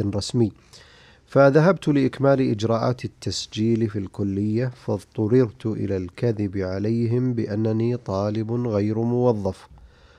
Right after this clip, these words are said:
وذلك لعدم توفر نموذج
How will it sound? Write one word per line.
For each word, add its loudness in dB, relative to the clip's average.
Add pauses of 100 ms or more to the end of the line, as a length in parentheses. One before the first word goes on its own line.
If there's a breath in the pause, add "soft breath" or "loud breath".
(200 soft breath)
وذلك 0
لعدم 0
توفر -2 (280)
نموذج -2